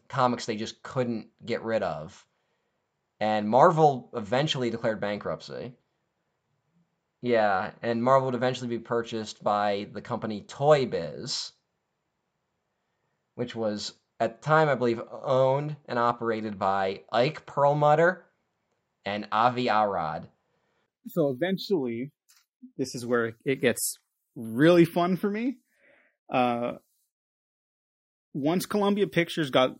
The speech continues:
Speaker 2: re-, officially retained the rights to make the film, um, they started searching for their next big hit, you know, like, uh, um, Blade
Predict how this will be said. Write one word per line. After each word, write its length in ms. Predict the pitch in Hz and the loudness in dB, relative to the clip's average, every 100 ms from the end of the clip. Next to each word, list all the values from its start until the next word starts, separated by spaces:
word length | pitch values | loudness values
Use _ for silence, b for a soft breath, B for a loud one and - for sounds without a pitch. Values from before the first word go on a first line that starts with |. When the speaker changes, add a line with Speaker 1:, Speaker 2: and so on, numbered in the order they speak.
| _ 123 | _ -2
Speaker 2:
re-, 280 | 139 135 - - | 0 0 -6 -12
officially 480 | - - 165 170 160 | -6 -4 -2 2 2
retained 380 | 143 156 139 123 | 4 4 4 2
the 60 | |
rights 300 | 123 123 - - | 0 -2 -4 -2
to 80 | 143 | 0
make 180 | 131 | 0
the 60 | - | -4
film, 420 | - 165 165 160 - _ _ _ _ - | 0 0 0 -4 -10 _ _ _ _ -6
um, 200 | 127 117 | -2 -2
they 80 | 117 | 0
started 260 | 147 123 117 | 0 0 0
searching 380 | 147 131 143 127 | 0 2 0 0
for 140 | 127 | 0
their 120 | 120 | 0
next 220 | 123 123 - | 0 -2 -2
big 220 | 120 117 | -2 0
hit, 180 | 143 135 | 0 0
you 100 | 135 | 0
know, 220 | 135 127 | 0 -2
like, 280 | 120 - - | -6 -8 -8
uh, 200 | - - _ _ _ _ _ _ _ - | -8 -10 _ _ _ _ _ _ _ -12
um, 360 | 113 104 113 - _ | -10 -8 -10 -16 _
Blade 440 | 147 156 165 175 | 0 2 2 0